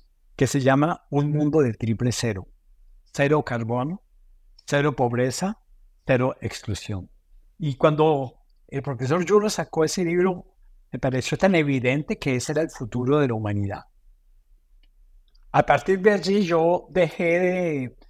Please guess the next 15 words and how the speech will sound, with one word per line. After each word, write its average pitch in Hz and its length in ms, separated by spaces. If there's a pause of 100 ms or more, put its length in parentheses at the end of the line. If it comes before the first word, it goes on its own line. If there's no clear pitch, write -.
(240)
considerar 135 600
las 175 140
matemáticas 139 640
y 131 40
las 110 160
ciencias 151 280
de 147 100
la 139 100
computación 127 800
como 143 520 (420)
el 117 160
eje 160 300
de 165 100
mi 156 120
actividad 170 580